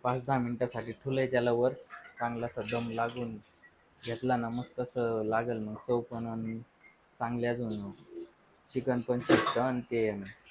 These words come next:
तांदूळ पण एकदम चांगले खायला भारी लागतात. मित्रांनो आता बिर्याणी झाली, आम्ही गॅसवरून काढून घेतलंय मित्रांनो खाली आणि जेवायला देखील बसलोय आम्ही,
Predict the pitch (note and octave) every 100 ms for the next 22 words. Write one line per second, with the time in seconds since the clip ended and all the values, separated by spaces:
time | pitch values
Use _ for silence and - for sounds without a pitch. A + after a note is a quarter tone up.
0 | - - A#2 A#2 - A#2 A#2+ B2 B2 A#2+
1 | - B2 A#2 A2+ - - A#2 G#2+ A2 A2
2 | A#2+ A2+ G#2+ G2+ - G2+ - _ - _
3 | _ _ _ _ _ _ _ - C#3 D3
4 | D3 C#3+ C#3+ C3+ C3 C#3 C#3+ C#3+ C#3+ C#3
5 | C3+ B2 C3 C#3 C#3+ B2 B2+ - C3+ C3+
6 | C3+ C3+ - - C3 D3+ D3 C3 A#2 A#2
7 | A#2 A2+ - A#2 A#2+ A2+ A#2+ A#2 D3+ -
8 | - - - A#2+ A#2+ A#2 C#3 C3+ C3 B2+
9 | B2+ C#3+ C#3+ A#2+ B2 C3+ B2 A2+ A2+ A#2+